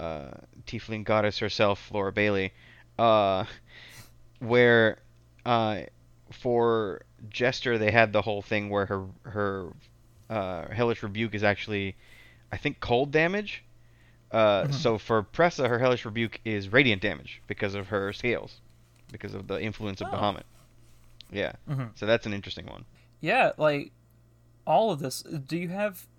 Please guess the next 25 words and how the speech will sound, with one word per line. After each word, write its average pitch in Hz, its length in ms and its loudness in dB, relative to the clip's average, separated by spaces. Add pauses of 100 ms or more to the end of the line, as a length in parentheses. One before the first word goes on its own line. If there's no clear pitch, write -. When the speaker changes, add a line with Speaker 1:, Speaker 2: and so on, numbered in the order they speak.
(420)
Speaker 2:
any, 175 500 -2 (380)
oh, 156 140 -6
I 165 80 -4
guess 180 160 -6
since - 180 -8
it's 139 120 -10
story-based, 135 600 -4
but 135 260 -2 (1000)
paladins 190 560 2
are 139 280 -4
notorious 147 460 -2
for, - 160 -4
like, 127 220 0 (120)
weapon 185 360 -2
usage, 135 460 -6
and 135 280 -4
monks - 640 -6 (100)
maybe 139 320 -4
not 143 240 0
so 139 160 -6
much. - 400 -8
Do 143 80 -4
you 143 80 -2
have 151 180 4
any 131 420 -4